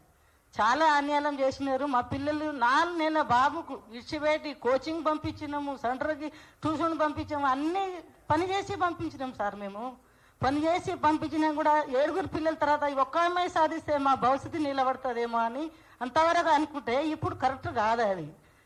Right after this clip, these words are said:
ఎందుకంటే చాలా అన్యాయం జరిగింది. ఇప్పుడు ఉన్న త-, ప్రభుత్వంకి మాకు చాలా అన్యాయం జరిగింది. So ఇది న్యాయం కావాలి మాకు. మాకు ఏదైనా పిల్లల భవిష్యత్తు పాడు చేయవద్దు. ఇప్పుడు మూడోసారి, మూడోసారి ఎట్లా అయింది,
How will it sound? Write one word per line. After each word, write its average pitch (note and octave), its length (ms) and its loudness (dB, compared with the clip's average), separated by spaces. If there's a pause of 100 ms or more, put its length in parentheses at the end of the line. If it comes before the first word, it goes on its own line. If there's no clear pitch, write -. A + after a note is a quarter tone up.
ఎందుకంటే D#4 320 0
చాలా D#4 420 4
అన్యాయం D4+ 440 2
జరిగింది. C#4 360 -2
ఇప్పుడు G#4 240 0
ఉన్న G4 280 2
త-, F4 240 0
ప్రభుత్వంకి D4+ 560 -2
మాకు C4+ 360 2 (140)
చాలా B3 260 4
అన్యాయం B3 440 0
జరిగింది. G#3 680 -6 (500)
So A#3 120 -6
ఇది C4+ 200 -4
న్యాయం D#4 460 2
కావాలి C4+ 360 4
మాకు. A#3 440 0 (500)
మాకు B3+ 320 0
ఏదైనా D#4 920 2 (220)
పిల్లల D#4+ 320 0
భవిష్యత్తు D4 420 0
పాడు C4 260 2
చేయవద్దు. A#3+ 600 0 (240)
ఇప్పుడు D4 240 -2
మూడోసారి, D#4+ 720 2
మూడోసారి D#4 640 2
ఎట్లా D#4 220 2
అయింది, D4 460 0